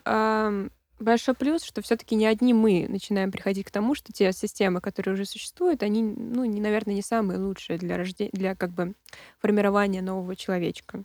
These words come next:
если мы хотим видеть его в дальнейшем как счастливого и свободного. И благо сейчас мир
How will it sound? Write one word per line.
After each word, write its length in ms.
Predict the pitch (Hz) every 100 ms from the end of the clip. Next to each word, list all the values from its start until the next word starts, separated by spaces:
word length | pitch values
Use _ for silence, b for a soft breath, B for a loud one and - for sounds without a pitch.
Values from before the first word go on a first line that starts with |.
| -
если 260 | 185 -
мы 80 | 190
хотим 280 | 190 185 190
видеть 300 | 185 - -
его 100 | 175
в 40 |
дальнейшем 440 | 175 190 247 214 190
как 220 | - 180
счастливого 500 | 202 - 202 214 180
и 40 |
свободного. 600 | 180 190 175 160 202 214 b b b b b _
И 220 | 196 196
благо 320 | 185 208 240 220
сейчас 480 | - 208 208 - - 226
мир 340 | 208 247 285